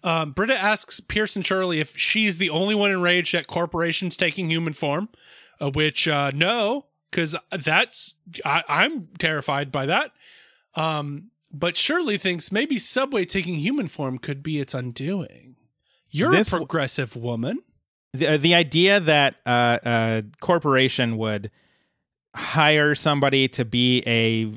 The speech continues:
Speaker 2: a human manifestation of them was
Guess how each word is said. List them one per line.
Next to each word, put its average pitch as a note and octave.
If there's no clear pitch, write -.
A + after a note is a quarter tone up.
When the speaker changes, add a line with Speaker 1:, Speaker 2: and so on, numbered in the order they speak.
Speaker 2:
a G#2+
human D#3+
manifestation C3+
of A#2+
them A2+
was A#2